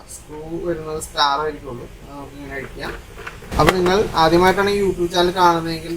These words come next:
നമ്മുടെ YouTube ചാനൽ സബ്സ്ക്രൈബ് ചെയ്യുക. അതോടൊപ്പം തന്നെ തൊട്ടടുത്തുള്ള ബെൽ ബട്ടൺ കൂടെ അമർത്തി കഴിഞ്ഞാൽ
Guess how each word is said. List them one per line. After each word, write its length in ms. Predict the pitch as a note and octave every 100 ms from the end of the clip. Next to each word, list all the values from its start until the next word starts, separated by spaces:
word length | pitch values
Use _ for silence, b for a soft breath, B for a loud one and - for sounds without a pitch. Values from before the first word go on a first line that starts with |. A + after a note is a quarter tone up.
| D#3+
നമ്മുടെ 220 | D#3 D#3+ E3
YouTube 280 | D#3 D3+ D3
ചാനൽ 200 | D3 D#3 D#3+
സബ്സ്ക്രൈബ് 400 | D#3 - D#3+ E3
ചെയ്യുക. 260 | D#3+ - - - - - - - -
അതോടൊപ്പം 340 | A3+ A#3+ A3+ G#3+
തന്നെ 180 | G#3+ G#3 G#3
തൊട്ടടുത്തുള്ള 440 | G#3 G3+ G3 G3 F#3+
ബെൽ 160 | F3 F3
ബട്ടൺ 160 | F3 F3
കൂടെ 160 | F3+
അമർത്തി 240 | F3+ E3 E3+
കഴിഞ്ഞാൽ 280 | E3+ - -